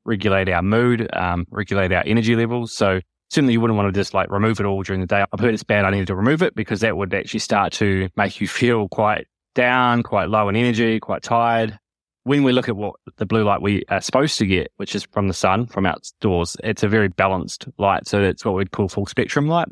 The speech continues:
So when you see, like, a rainbow in the sky, right, it's got all the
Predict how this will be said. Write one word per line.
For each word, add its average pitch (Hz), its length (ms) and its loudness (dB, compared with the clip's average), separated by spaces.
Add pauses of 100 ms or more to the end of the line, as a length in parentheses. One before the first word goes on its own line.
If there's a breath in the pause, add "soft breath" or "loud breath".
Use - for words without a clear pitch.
(180)
So 104 320 2 (180)
when 110 220 2
you 98 200 2
see, 95 460 0
like, 98 160 -2
a 98 60 2
rainbow 110 400 2
in 95 60 0
the 92 60 -2
sky, 113 360 2
right, 98 200 0
it's 90 120 -4
got 107 100 2
all 98 100 0
the 92 100 -6